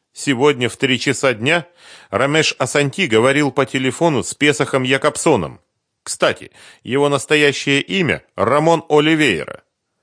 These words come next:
По решению руководства штурм был перенесен на десять часов». «Штурм должен был состояться завтра в пять часов утра. Если его перенесли на десять,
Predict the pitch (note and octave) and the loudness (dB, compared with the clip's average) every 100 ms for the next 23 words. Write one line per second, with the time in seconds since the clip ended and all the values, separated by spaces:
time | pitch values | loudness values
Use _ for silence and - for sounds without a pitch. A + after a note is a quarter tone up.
0 | _ _ - F#2 A#2 - C#3+ B2 A2 A2+ | _ _ -6 -4 -2 0 0 2 2 2
1 | B2+ A#2 D#3+ E3+ - D#2+ - - - - | 0 2 2 0 -6 -14 -14 -20 -20 -14
2 | - - E3 D#3 G#2 D3 B2 B2+ B2 C3 | -10 0 2 4 2 2 0 -2 0 -2
3 | A#2+ D3+ C#3+ A#2+ A#2 C3+ C3+ - C#3+ - | 0 0 2 0 0 -2 -2 -4 -2 2
4 | C3 - _ _ _ _ _ _ _ _ | 0 -2 _ _ _ _ _ _ _ _
5 | _ _ _ _ - - - F2+ E2 D#2+ | _ _ _ _ -12 -10 -4 -4 -4 -6
6 | F2+ E2 F#2 E2+ F2 - F#2+ - F#2 F#2+ | -6 -4 -6 -4 -6 -6 -8 -4 -2 -2
7 | - F#2 E2+ F2+ - F2+ - G#2 - G#2+ | -2 -6 -2 -2 -2 -6 0 0 0 -2
8 | B2 - C3+ D#3 G2 - _ _ - - | -2 -4 -4 -2 -2 -4 _ _ -20 -20
9 | _ _ A#2 E2 B2 - B2 A#2+ A2 A#2 | _ _ -10 -4 -4 -2 0 0 0 -2
10 | A2 A2+ G#2 A2+ G#2+ G#2 E2+ F2+ F2+ B2 | -2 -2 -6 -6 -2 -2 -2 -6 -6 -6
11 | A2+ | -8